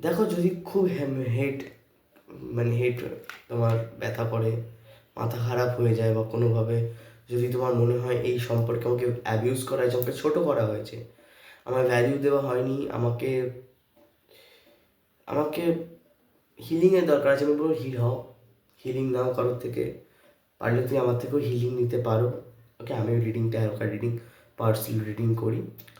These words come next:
So, পারলে তুমি আমার থেকেও হিলিং নিতে পারো, হিল, হিল হও। ফার্স্টলি তুমি এই সম্পর্কটাকে তো পরে ছাড়বে, তুমি প্রথমে হিল হও,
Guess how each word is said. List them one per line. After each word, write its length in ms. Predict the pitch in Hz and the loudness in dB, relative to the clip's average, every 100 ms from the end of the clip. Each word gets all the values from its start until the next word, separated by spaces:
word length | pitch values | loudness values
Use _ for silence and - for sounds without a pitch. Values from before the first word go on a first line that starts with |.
| _ | _
So, 80 | - - | -14 -4
পারলে 160 | 113 | -2
তুমি 160 | 113 120 | 0 0
আমার 120 | 107 | 0
থেকেও 200 | 117 127 | -2 -4
হিলিং 240 | 123 127 135 | -4 -2 -2
নিতে 220 | 135 143 | -4 -4
পারো, 240 | 131 135 175 - - - - - - | -2 0 -2 -6 -14 -20 -20 -20 -16
হিল, 420 | - 143 165 - - | -2 0 2 -2 -8
হিল 340 | - 156 156 127 | -8 -2 0 0
হও। 300 | 101 - - _ _ _ _ _ _ _ _ - - 113 117 - | -4 -6 -12 _ _ _ _ _ _ _ _ -20 -12 -4 -2 2
ফার্স্টলি 480 | 131 - - 175 196 | 2 2 -2 -2 -2
তুমি 300 | 156 160 185 - | -2 2 4 4
এই 160 | 139 151 | 0 0
সম্পর্কটাকে 680 | 151 147 156 156 165 170 | 0 -2 -2 -2 -4 -2
তো 120 | 170 180 | -2 -2
পরে 220 | 139 127 120 | 0 0 0
ছাড়বে, 380 | - - 110 113 - _ _ _ - - | -2 -10 -12 -14 -18 _ _ _ -20 2
তুমি 140 | 180 | 2
প্রথমে 300 | 180 175 185 | 4 2 2
হিল 360 | 190 120 151 147 | 2 0 -2 0
হও, 280 | 120 107 | 0 0